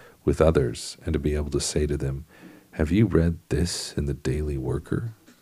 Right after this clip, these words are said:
I would follow this through by giving them the paper in the hope that they might turn from the sports pages and read the political ones too."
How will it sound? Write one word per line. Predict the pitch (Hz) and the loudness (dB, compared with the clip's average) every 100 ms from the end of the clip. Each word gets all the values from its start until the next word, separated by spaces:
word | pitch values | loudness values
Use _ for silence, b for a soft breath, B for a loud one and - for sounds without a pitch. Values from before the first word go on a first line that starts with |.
| _ - | _ 2
I | |
would | 95 90 | 4 4
follow | - - 107 113 | 2 2 6 6
this | 92 85 - - | 4 0 -2 -4
through | - - 98 69 | -8 2 4 4
by | 78 69 | 2 -2
giving | 71 80 80 80 | 0 0 2 4
them | 76 71 | 2 -2
the | - | -6
paper | - 98 92 65 | 2 2 2 -2
in | 71 73 | -2 -4
the | - | -2
hope | 82 - | -2 -2
that | - | -4
they | 76 | -2
might | 76 80 80 - | 0 0 0 -4
turn | - 87 82 | 0 2 2
from | - - 78 | -2 -6 -4
the | 69 | -2
sports | - - - 147 | -4 2 2 2
pages | - - 64 64 - - - | -6 -6 -4 -4 -6 -6 -6
and | 65 67 69 67 - | -6 -6 -6 -8 -6
read | 76 80 82 | -2 -2 -2
the | |
political | - 101 120 87 - | -2 4 4 4 -2
ones | 64 69 80 - | -4 -4 -6 -6
too." | - - | 0 0